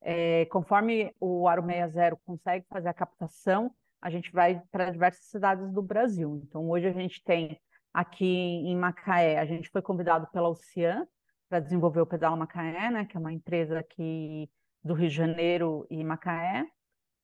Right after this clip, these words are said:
E aí a Ocean chama a gente pra fazer essa atividade aqui em Macaé,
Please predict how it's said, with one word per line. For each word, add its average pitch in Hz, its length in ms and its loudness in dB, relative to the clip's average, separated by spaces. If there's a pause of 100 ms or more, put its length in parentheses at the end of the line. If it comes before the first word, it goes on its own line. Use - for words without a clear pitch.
E 175 100 2
aí 175 180 8
a 190 60 6
Ocean 196 320 0
chama 214 380 -2
a 233 40 0
gente 220 280 -2
pra 208 120 -10
fazer 208 140 -6
essa 196 160 -6
atividade 190 400 0
aqui 185 160 -6
em 202 40 0
Macaé, 196 540 -2